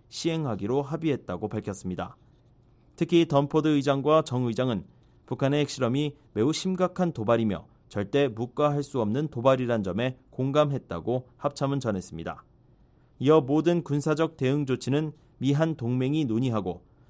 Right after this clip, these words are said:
국제사회의 지지를 받을 수 있도록 해야 한다는데 양국 의장이 공감했다고 덧붙였습니다. 한국 언론들은 덤포드 의장과 정 의장의 합의에 따라 미국의 전략 무기가 한반도에 대거 전개될 것으로 예상했습니다.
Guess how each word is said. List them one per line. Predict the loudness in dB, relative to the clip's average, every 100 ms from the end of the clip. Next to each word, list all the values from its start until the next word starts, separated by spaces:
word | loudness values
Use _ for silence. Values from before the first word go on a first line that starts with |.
| _
국제사회의 | -12 -4 -2 2 2 2 4 2
지지를 | 2 -4 -2 0 0
받을 | 0 -2 -2
수 | -4
있도록 | -4 -2 -2 -2
해야 | 0 2
한다는데 | 2 0 -2 0 0 0 _ _
양국 | -2 -2 0 -2 -2
의장이 | -4 -2 -2 -4
공감했다고 | -6 -6 0 0 0 -6 -10 -6 -4
덧붙였습니다. | -4 -8 -10 -10 -8 -8 -8 -10 -16 _ _ _ _ _ _
한국 | -2 2 4 4
언론들은 | 4 4 4 2
덤포드 | 0 -4 -2 0
의장과 | 2 2 0 2 4 4
정 | 2 -2
의장의 | -2 0 0 -2
합의에 | -4 -2 0
따라 | 2 2 0 -4 _ _ _ _
미국의 | -4 -2 0 0 0
전략 | -2 0 0
무기가 | 0 -4 0 2 2 -2 _
한반도에 | -6 -2 0 2 4 2 0
대거 | -4 -2 0 -2
전개될 | -2 -4 0 0 0 -2
것으로 | -8 -6 -4 -2
예상했습니다. | -4 -4 -6 -8 -16 -14 -16